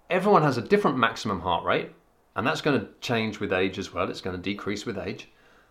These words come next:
And the individual nature of this data means comparing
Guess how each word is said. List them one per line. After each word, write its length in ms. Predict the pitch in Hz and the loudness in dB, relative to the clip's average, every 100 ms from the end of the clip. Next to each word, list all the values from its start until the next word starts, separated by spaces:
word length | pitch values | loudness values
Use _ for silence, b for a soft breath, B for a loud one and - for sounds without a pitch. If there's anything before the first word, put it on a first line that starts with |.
| b b _ - | b b _ 0
And 100 | 139 | 6
the 100 | 160 | 6
individual 560 | 226 220 160 196 143 | 6 6 4 4 6
nature 320 | 131 135 - 117 | 4 4 0 -4
of 60 | |
this 140 | 104 - | -4 0
data 300 | 117 120 120 | 0 2 -2
means 240 | 120 117 | -2 -2
comparing 560 | 123 117 131 127 120 | -2 2 4 4 2